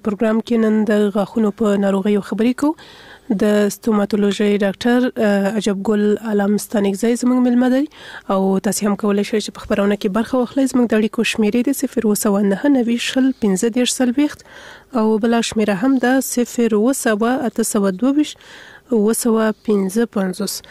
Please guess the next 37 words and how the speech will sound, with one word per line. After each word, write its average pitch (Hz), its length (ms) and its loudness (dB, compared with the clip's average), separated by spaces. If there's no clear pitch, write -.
دا 208 140 2
مو 214 180 2
د 208 140 0
سټوډیو 208 460 0
د 196 140 -2
ټلیفون 214 440 -2
شمیرې 269 440 0
دي. 254 280 2
اوریدونکي 226 720 0
کولی 214 240 2
شي 226 140 -2
چې - 140 -10
په - 60 -20
خپرونه 208 440 0
کې 214 160 -2
برخه 240 400 -2
واخلي 262 320 0
او 196 320 2
له 202 240 2
ډاکټر 202 320 0
صاحب 214 340 -2
نه 208 240 2
خپلې 202 600 -2
پوښتنې 254 340 0
مطرح 202 300 -2
کړي. - 220 -2
اه، - 960 -2
ډاکټر 262 220 -2
صاحب، - 180 -2
ستانکزی، 302 420 0
راځو 294 240 2
دې 302 120 2
ته 285 120 -2
چې، 277 160 0
اه، 202 540 2
زیاتره 220 400 0
هغه 226 340 0